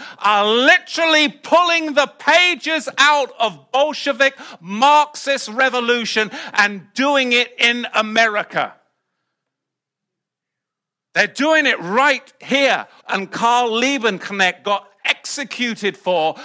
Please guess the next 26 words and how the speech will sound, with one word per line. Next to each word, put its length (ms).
They 420
are 480
doing 520
right 480
in 180
front 340
of 140
you. 180
They're 200
using 640
the 160
whore 680
media 640
to 180
do 260
it 240
and 200
spin 480
it. 160
And 280
this 340
happened 680
on 240
Thursday, 840
and 380
nothing, 480